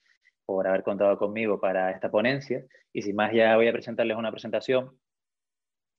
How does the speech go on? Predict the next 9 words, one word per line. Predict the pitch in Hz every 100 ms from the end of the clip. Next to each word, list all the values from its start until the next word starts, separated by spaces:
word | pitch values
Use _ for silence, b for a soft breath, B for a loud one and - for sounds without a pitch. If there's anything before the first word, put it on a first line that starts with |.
| -
eh, | 110 98 98 95
que | 95
tengo | 95 101 101
preparada, | 101 101 107 120 113
les | 98
voy | 101
a |
compartir | 98 98 101 98
pantalla. | 104 98 117 120 113